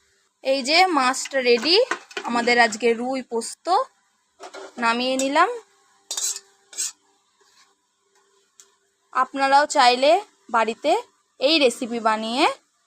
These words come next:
খেয়ে দেখতে পারেন। আশা করি খুব ভালো লাগবে।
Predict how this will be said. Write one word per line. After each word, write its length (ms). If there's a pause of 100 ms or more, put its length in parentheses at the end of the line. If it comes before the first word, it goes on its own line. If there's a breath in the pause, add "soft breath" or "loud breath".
(460)
খেয়ে 280
দেখতে 380
পারেন। 280 (500)
আশা 220
করি 200
খুব 240
ভালো 240
লাগবে। 500